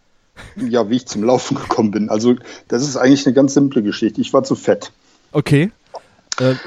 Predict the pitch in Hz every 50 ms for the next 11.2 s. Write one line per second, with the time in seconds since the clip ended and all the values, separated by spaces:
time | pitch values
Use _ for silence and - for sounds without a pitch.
0 | 127 127 123 139 131 131 127 131 123 127 127 123 120 127 123 170 180 - 196 180
1 | - - 151 160 - 156 139 123 98 104 101 98 98 - - - - - 120 131
2 | 143 160 151 139 - 139 139 139 - 135 113 - - - 143 127 107 98 113 -
3 | 147 - _ _ _ _ - 120 123 127 123 117 - - - 113 113 113 120 117
4 | 113 117 117 117 117 - - 117 117 123 123 120 117 120 - 123 131 143 143 -
5 | - 135 127 127 135 143 135 - - 135 123 - - - - - 135 147 135 135
6 | 131 131 131 123 113 104 123 123 - 160 156 160 196 208 220 208 180 131 120 139
7 | 139 - - 110 104 104 - - - 95 90 - 123 131 160 185 220 247 247 -
8 | _ - - - - - - - _ - - 127 131 135 131 131 131 131 127 131
9 | 135 135 - - - - - - - - - - - - - 113 110 117 135 160
10 | - - - 170 175 180 175 160 - - 127 123 - - - - - - - 127
11 | 123 127 120 120